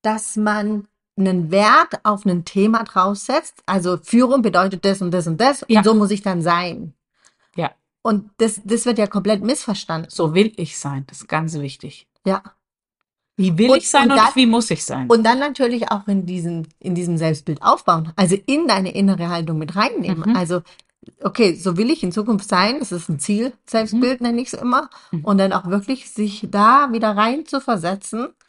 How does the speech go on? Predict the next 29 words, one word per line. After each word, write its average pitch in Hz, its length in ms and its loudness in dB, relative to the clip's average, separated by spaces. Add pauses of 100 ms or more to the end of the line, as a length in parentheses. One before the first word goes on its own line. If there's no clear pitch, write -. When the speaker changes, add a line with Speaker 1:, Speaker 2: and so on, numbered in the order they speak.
(380)
Speaker 1:
ähm, 202 460 0
um 196 140 0
das 190 140 -2
zu 190 120 -8
lernen, 202 320 -2
dass 214 180 -6
man's 190 260 -4 (160)
fühlt. - 560 -4 (320)
Speaker 2:
Ja. 151 160 -6 (480)
Speaker 1:
Und 208 380 4
nicht 269 300 0
nur 226 180 -4
diesen 196 420 -4 (440)
Wert, 185 240 -2
der 170 100 -2
die 160 120 -4
Gesellschaft 165 500 -6
auf 151 140 -6
Führung 190 280 -2
aufgedrückt 202 560 -6
hat, 202 180 -2
so 185 140 0
macht 175 300 -4
man, 202 180 -2
so 170 100 0
machen's 220 380 2
halt 208 220 -2
bisher 208 300 -6
alle. 220 200 -6